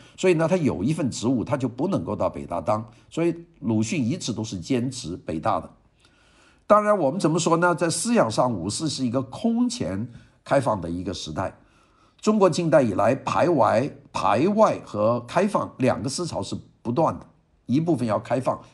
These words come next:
一部分要排外。甲午战争震动了中国，那一方面呢，有更多的人重视思想的引进；另一方面，方面呢，也有人，有人呢，就有激烈的排外的情绪。那义和团就是一次排外的情绪的大爆发。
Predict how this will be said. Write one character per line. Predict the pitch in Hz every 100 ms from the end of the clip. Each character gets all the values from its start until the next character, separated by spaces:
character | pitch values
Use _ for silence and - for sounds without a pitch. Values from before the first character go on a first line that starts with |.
| -
一 | 135
部 | 143
分 | 110
要 | 104
排 | - - 95
外。 | 143 123 - _ _ _ _ _ _ _
甲 | - 151 220
午 | 220
战 | 127 139
争 | 131 175
震 | 170 151
动 | 127 120
了 | 107
中 | 139 135
国， | 95 101 -
那 | - 123
一 | 120 147
方 | 151
面 | 131 113
呢， | 113
有 | 107
更 | 87 123
多 | 107 117
的 | 98
人 | 82 123
重 | 135 92
视 | 95
思 | 92 - 165
想 | 160 -
的 | 104
引 | 107 85 69
进； | 135 98 - - - _ _
另 | 180 220
一 | 170
方 | 139 147
面， | 139 135 -
方 | - 170
面 | 160 131
呢， | 113
也 | 120 123
有 | 117 113
人， | 147 98 -
有 | 131 104
人 | 104 110
呢， | 147 - - _ -
就 | 160
有 | 127 98
激 | - 107
烈 | 156 151
的 | 98
排 | - 90
外 | 127 101
的 | 95
情 | - 87
绪。 | 117 107 80 - _ _
那 | 113
义 | 139 240 233
和 | 139 156
团 | - 67 71 180
就 | 226 139
是 | 120
一 | 107
次 | 107 113 98 -
排 | - 92
外 | 135
的 | 110 90
情 | - 104
绪 | 113
的 | 92
大 | - 113
爆 | - 92
发。 | 92 101